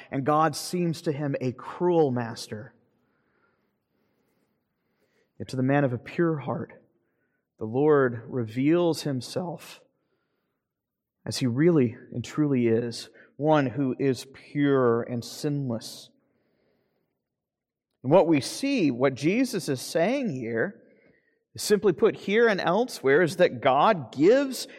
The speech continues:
people their heart's desire, for good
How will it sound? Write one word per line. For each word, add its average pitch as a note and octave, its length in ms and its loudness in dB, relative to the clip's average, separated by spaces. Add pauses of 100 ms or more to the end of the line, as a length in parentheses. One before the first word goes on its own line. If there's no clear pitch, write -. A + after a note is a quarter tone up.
(160)
people F3 460 0
their D#3+ 300 2
heart's - 600 -2
desire, B2 800 -10 (1500)
for B2+ 240 0
good F#3+ 540 4